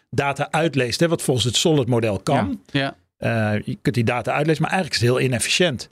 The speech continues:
Speaker 2: Ja.
Speaker 1: Misschien ga je wel naar een situatie toe waarin je dat niet meer doet. Namelijk waar je de A I ook gaat decentraliseren. Dus niet meer in je eigen systemen je kunstmatige intelligentie toepast. Maar misschien gaat die ook wel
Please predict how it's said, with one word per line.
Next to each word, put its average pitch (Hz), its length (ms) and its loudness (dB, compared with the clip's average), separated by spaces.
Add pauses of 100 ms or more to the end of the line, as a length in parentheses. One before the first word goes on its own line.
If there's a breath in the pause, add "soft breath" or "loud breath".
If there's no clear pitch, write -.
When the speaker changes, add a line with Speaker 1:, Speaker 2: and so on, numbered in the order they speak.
Speaker 2:
Ja. 135 260 -2
Speaker 1:
Misschien 185 320 2
ga 147 180 0
je 127 100 0
wel 123 120 0
naar 123 100 0
een 120 60 -2
situatie 135 600 0
toe 123 160 0
waarin 160 180 2
je 156 80 2
dat 139 140 0
niet 147 140 2
meer 123 160 2
doet. 165 220 0
Namelijk 135 280 -2
waar 135 160 -2
je 139 60 0
de 131 420 -2
A 156 160 0
I 143 120 -2
ook 170 140 0
gaat 139 180 -4
decentraliseren. 127 800 0
Dus 110 120 0
niet 139 200 2
meer 131 280 0 (200 loud breath)
in 135 120 0
je 127 160 0
eigen 170 300 -4
systemen 110 680 -4
je 127 120 -6
kunstmatige 127 500 -2
intelligentie 117 520 -2
toepast. - 540 -4 (400 soft breath)
Maar 131 100 -2
misschien 139 280 0
gaat 139 160 -2
die 135 180 -2
ook 165 200 2
wel 117 340 0